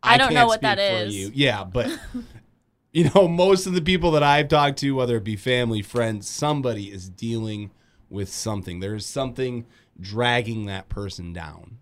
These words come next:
Speaker 2: You know,
Speaker 1: Right.
Speaker 2: and that's what mental, poor mental health feels like, is there's constantly something dragging you down. Your mind just constantly wanders. It's worrying about this, worrying about that.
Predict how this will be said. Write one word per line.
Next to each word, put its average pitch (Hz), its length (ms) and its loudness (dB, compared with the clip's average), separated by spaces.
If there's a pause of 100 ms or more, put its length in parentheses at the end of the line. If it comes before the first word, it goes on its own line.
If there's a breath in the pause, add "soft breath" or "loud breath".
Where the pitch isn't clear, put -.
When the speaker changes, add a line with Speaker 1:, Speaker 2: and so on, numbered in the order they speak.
(140)
Speaker 2:
You - 80 -8
know, - 60 0
Speaker 1:
Right. 196 100 2
Speaker 2:
and 120 100 2
that's 139 180 2
what 147 120 2
mental, 123 460 0 (360 soft breath)
poor 156 320 6
mental 131 340 2
health 113 220 0
feels 175 400 -4
like, 87 260 -10
is 98 240 -12 (380)
there's 123 240 0
constantly 143 680 -2
something 120 580 -4
dragging 107 720 -4
you 101 160 -8
down. 90 400 -8
Your 92 120 -8
mind 107 520 -4 (580 soft breath)
just 110 220 -2
constantly 120 580 -2
wanders. 107 540 -2
It's 92 120 -10
worrying 117 300 -2
about 101 220 -6
this, 101 260 -6
worrying 107 260 -4
about 95 300 -6
that. 92 320 -6